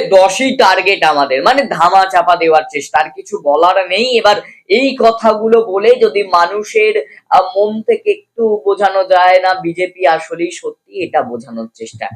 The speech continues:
এভাবে মানুষকে বোঝানো হয়তো যাবে না। রাজনৈতিক বিশ্লেষকদের মতে মিঠুনের কথাতেই স্পষ্ট যে বিজেপি সদস্য সংগ্রহ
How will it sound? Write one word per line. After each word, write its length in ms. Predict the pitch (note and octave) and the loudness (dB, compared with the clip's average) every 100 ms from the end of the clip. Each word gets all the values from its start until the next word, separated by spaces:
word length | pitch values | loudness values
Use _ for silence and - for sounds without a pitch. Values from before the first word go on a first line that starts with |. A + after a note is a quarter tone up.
| - _ - | -18 _ -12
এভাবে 500 | A2+ A#2 C3+ A3 A#3+ | -10 0 2 6 4
মানুষকে 800 | G#3+ G3+ G#3+ G#3 - F#3+ D#3 F#3+ | 4 2 -2 -6 -2 0 0 0
বোঝানো 400 | D3 B2 C#3 C#3+ | -4 -6 -6 -4
হয়তো 300 | C3+ C3+ A2 | -2 -2 -2
যাবে 320 | A#2 A#2+ G#2+ G#2+ | -2 -2 -2 -4
না। 140 | G#2+ - A2 _ _ _ _ _ _ _ _ _ _ _ | -6 -8 -16 _ _ _ _ _ _ _ _ _ _ _
রাজনৈতিক 520 | D3+ F#3 B3+ C4+ C4+ | 0 2 4 4 2
বিশ্লেষকদের 680 | A#3 A#3 A#3 A3+ A#3 A3 A3+ | -2 0 2 4 2 2 0
মতে 400 | G#3 F#3 G#3 A3+ | 2 0 2 2
মিঠুনের 500 | G#3+ F#3 F3+ F#3+ F#3 | 0 -4 -4 -4 -4
কথাতেই 640 | E3+ E3 F3 F#3 G3 C#3 | 0 0 0 -2 -2 -2
স্পষ্ট 440 | D3 - D#3 E3+ - G3+ | -6 -6 -4 -4 -2 -2
যে 80 | F3 | -2
বিজেপি 520 | C#3+ D3 F#3+ G#3 A3 G#3 | -4 0 0 0 -2 -8
সদস্য 500 | - F3+ G3+ G3 G3 | -4 -2 -2 -6 -2
সংগ্রহ 400 | G3 F3+ F3+ | -2 2 2